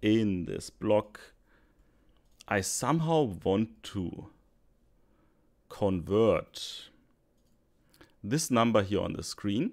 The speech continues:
right? This number on the screen, I want to convert to,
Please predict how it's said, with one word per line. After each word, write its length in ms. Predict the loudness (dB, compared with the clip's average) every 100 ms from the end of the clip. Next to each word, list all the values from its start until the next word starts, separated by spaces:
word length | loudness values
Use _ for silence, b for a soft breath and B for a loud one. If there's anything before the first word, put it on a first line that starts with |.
| -8 _ _ -12
right? 160 | -10
This 240 | -4 -4 0
number 240 | 0 2
on 140 | 0 0
the 80 |
screen, 340 | -4 -6 -4 0
I 60 |
want 240 | 0 0 -4
to 80 | -8
convert 760 | -2 -2 0 0 4 4 0 b b b b _
to, 440 | -4 0 2 0